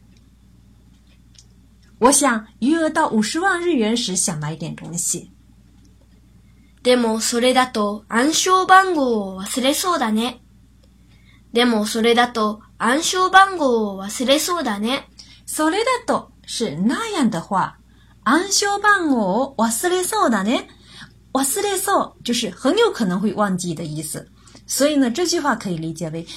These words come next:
Speaker 1: 但是那样的话很容易忘记密码哦。
Speaker 2: 振り込みと引き出しは暗証番号が必要だから。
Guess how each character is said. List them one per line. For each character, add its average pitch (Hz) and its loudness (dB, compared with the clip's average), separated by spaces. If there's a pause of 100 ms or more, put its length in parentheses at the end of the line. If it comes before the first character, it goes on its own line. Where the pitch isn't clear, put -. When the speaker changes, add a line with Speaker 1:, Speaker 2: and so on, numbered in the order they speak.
(120)
Speaker 1:
但 311 2
是 247 -4
那 254 -2
样 330 -8
的 269 -2
话 240 -2 (140)
很 202 -2
容 202 0
易 349 -2
忘 359 0
记 302 -4
密 254 2
码 175 -4
哦。 165 -8 (1600)
Speaker 2:
振 240 -2
り 269 0
込 302 0
み 285 0
と 285 0
引 254 -6
き 262 -4
出 277 4
し 269 -4
は 240 0
暗 277 -2
証 381 0
番 381 4
号 269 2
が 202 -4
必 185 -10
要 233 2
だ 233 -2
か 214 -4
ら。 190 -8